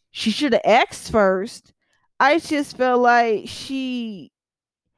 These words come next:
I felt like how they portrayed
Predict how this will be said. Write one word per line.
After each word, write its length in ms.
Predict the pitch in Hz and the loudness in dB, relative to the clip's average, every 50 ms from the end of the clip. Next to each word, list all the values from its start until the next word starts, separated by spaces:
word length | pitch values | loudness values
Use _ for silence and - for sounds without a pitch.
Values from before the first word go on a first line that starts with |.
| _ _ _ _ _ - | _ _ _ _ _ 0
I 220 | 226 269 302 311 | 2 4 4 4
felt 320 | 294 - 294 277 262 262 262 | 2 2 2 4 4 6 6
like 380 | 254 247 247 240 214 190 - _ | 6 4 4 4 2 0 -2 _
how 420 | - - - 254 254 233 233 214 | -20 -18 -8 -2 0 2 2 0
they 300 | 185 170 202 208 226 254 | 0 0 2 2 2 2
portrayed 800 | 262 - 285 240 - - 277 254 240 240 226 240 233 226 214 240 | 0 -6 -8 -10 -8 -8 -4 -2 -2 0 -2 -2 -4 -8 -10 -12